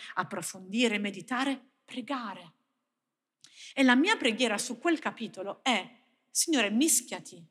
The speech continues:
alla mia vita, che questo seme possa mischiarsi e che possa portare trasformazione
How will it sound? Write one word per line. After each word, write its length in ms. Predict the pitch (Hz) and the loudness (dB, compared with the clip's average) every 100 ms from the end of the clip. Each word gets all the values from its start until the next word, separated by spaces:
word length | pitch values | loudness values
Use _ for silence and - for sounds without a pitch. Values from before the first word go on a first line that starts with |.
| _ | _
alla 180 | 202 196 | -10 -8
mia 180 | 190 185 | -10 -14
vita, 380 | 170 160 170 160 _ _ _ _ _ _ _ _ _ _ _ - | -14 -18 -20 _ _ _ _ _ _ _ _ _ _ _ _ -10
che 180 | 240 233 | -10 -4
questo 400 | 311 302 - 226 | 0 0 0 0
seme 640 | - 220 170 160 170 - _ _ _ | 0 -2 -6 -10 -16 -20 _ _ _
possa 260 | 208 - 226 | -4 -2 -2
mischiarsi 1000 | 214 - - - 208 180 - - - - 156 _ _ _ _ _ _ - - | -2 0 -2 -4 -8 -4 0 2 0 -4 _ _ _ _ _ _ _ -20 -6
e 100 | 254 | -4
che 140 | 254 | -4
possa 340 | 240 240 - 240 | -6 -2 -2 -4
portare 340 | 254 - 254 | -10 -10 -10
trasformazione 1080 | 247 220 - 233 214 208 - - 170 156 170 | -8 -6 -6 -6 -12 -8 -6 -6 -8 -20 -20